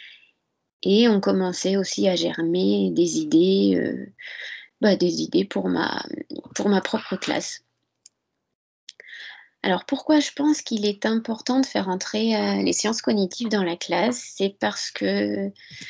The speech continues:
souvent, on a des idées préconçues ou des fausses conceptions qui sont si bien installées qu'on n'aurait même pas idée de les remettre en cause.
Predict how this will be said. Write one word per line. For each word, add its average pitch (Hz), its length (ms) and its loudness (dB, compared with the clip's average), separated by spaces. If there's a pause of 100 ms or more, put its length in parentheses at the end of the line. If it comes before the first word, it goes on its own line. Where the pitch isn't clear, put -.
(800)
souvent, 202 420 4
on 208 300 2
a 185 260 0
des 180 380 -4
idées 175 400 0
préconçues 208 840 0
ou 190 200 0
des 90 500 2
fausses - 460 -2
conceptions 208 720 2
qui 214 160 -4
sont 190 280 -2
si 220 440 0
bien 208 300 2
installées 180 520 -2
qu'on - 160 -4
n'aurait 185 240 -2
même 220 300 4
pas 311 220 2
idée 233 260 4
de 220 80 0
les 202 100 2
remettre 196 360 -2
en - 60 -2
cause. 254 360 0